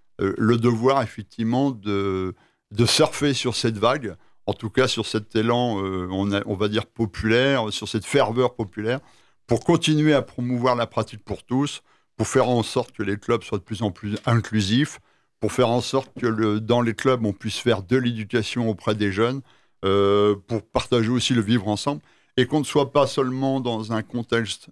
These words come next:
de compétition, mais encore une fois du sport pour tous. Et, et on sait que les valeurs autour de ça, on sait combien le sport est,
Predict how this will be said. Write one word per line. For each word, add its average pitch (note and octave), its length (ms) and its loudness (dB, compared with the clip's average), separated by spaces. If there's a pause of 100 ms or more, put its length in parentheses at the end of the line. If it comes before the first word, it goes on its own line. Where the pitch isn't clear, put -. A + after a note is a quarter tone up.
de G#2+ 120 -2
compétition, B2 840 -2
mais A2+ 120 0
encore G#2 280 -2
une G#2 60 -4
fois A#2 180 0
du G2+ 120 -8
sport - 320 -2
pour - 180 -10
tous. D3 340 -2 (420)
Et, G#2+ 500 2
et A#2+ 40 0
on B2 120 2
sait D3 220 0
que - 40 -20 (260)
les B2 200 6
valeurs C3+ 480 2
autour A2+ 300 -8
de G#2+ 120 -4
ça, C3 140 -6
on A#2+ 100 -4
sait A2+ 140 -6
combien B2 380 -2
le A2 120 0
sport A#2 380 2
est, F#2+ 80 -6